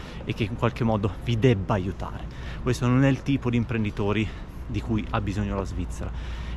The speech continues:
e quindi vi trovereste veramente, sicuramente male, sia dal punto di vista economico che dal punto di vista proprio di vita di tutti i giorni. Parlando invece di quali sono i dipendenti, quindi persone che cercano un lavoro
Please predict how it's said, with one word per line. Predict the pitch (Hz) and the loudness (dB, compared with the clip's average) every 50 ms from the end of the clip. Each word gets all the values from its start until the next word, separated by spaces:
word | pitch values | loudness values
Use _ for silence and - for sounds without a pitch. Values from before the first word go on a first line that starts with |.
| - - - | -6 -2 0
e | 113 107 101 101 101 98 92 | 0 0 2 0 0 -2 0
quindi | - 127 120 117 113 117 120 | 4 4 6 6 6 4 2
vi | 101 107 | 2 0
trovereste | - - 117 110 113 110 104 95 - - | 0 0 2 2 4 2 2 2 0 0
veramente, | 110 113 110 107 107 104 101 95 - - 110 101 - - - - | 0 2 2 2 2 2 2 0 2 0 0 0 0 -6 -10 -10
sicuramente | - - - 131 - 131 123 120 123 117 104 - 123 - | -8 -6 -6 -2 0 2 4 4 4 4 2 0 -2 0
male, | - 117 98 98 95 98 104 | 0 0 2 2 2 0 0
sia | 98 - 117 | -2 -2 -2
dal | 107 101 | -2 -2
punto | - 101 - | -2 -4 -4
di | 107 | -4
vista | 98 - 113 | -2 -2 -2
economico | 107 - 127 117 104 98 98 95 - - 110 - - - - - - - - | -2 0 0 2 2 2 0 -2 -2 -4 -4 -4 -4 -10 -10 -10 -10 -10 -8
che | - - 139 123 | -2 0 0 2
dal | 110 117 107 | 2 0 0
punto | - 117 107 104 - | 0 -2 -2 -2 0
di | 120 120 104 | 0 2 2
vista | 95 90 - - - 101 95 - - - - - - - - - - - - - - - - - - - - - - - | 2 0 -2 -2 -2 -2 -2 -2 -4 -10 -12 -12 -12 -12 -10 -10 -10 -10 -10 -10 -10 -10 -8 -10 -10 -10 -10 -10 -8 -4
proprio | - - - - 98 | -4 -4 -2 -2 -2
di | - - | -2 -2
vita | - 95 90 - - - - - - - | -4 -4 -6 -4 -4 -4 -4 -4 -6 -6
di | - | -6
tutti | - - - - - | -4 -4 -4 -4 -4
i | - | -4
giorni. | - - - - - - - - - - - - | -4 -6 -6 -6 -6 -6 -6 -6 -6 -6 -4 2
Parlando | - 190 202 233 220 165 127 117 | 2 4 4 6 4 4 4 4
invece | 117 107 107 156 151 - - 117 | 2 4 2 2 2 2 -2 -2
di | - - | -2 -2
quali | - - - 160 160 156 139 123 | -2 0 2 2 2 4 4 4
sono | - - 185 208 196 147 120 101 - - - - - - - - - - - - | 4 4 4 4 4 4 4 2 2 0 0 -2 0 0 0 -2 -2 -4 -2 0
i | 131 135 127 | 0 0 2
dipendenti, | 107 104 120 - 120 107 101 104 160 180 143 104 - 113 | 2 0 0 2 2 0 2 4 4 4 4 2 0 -2
quindi | - 110 107 101 | -4 -2 -4 -2
persone | - 127 - - 135 127 | -2 -4 -4 -2 0 2
che | - - | 2 4
cercano | - - 117 - - - 101 | 4 4 4 4 2 2 2
un | 101 - | 0 0
lavoro | - 101 123 143 127 110 - 87 - - - - - - | 2 2 2 2 2 2 0 0 -2 -2 -4 -6 -8 -8